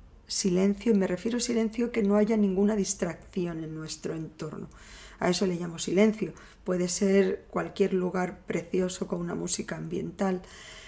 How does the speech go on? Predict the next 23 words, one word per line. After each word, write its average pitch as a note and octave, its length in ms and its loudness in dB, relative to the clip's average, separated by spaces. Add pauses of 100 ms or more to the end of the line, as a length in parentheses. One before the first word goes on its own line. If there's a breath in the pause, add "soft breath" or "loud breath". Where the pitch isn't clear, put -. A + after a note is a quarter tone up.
(260 loud breath)
pero F#3+ 180 2
silencio G#3+ 580 2
a A3+ 60 2
que A3+ 140 0
no F#3+ 160 2
existan F#3 640 -2
distracciones, - 1120 -8
donde E3+ 300 -6
las E3 240 -6
personas - 460 -4
puedan F3 320 -4
estar F3 420 -6
uno F3+ 260 -2 (100)
centrado E3+ 440 -8
en D#3+ 280 -6
el D#3+ 160 -2
otro G#3+ 340 0 (880 loud breath)
y C4 380 4 (280)
que G#3 300 8
el G3 340 8
que F#3 160 0
escucha, B3 960 -4 (200)
escuche. - 480 2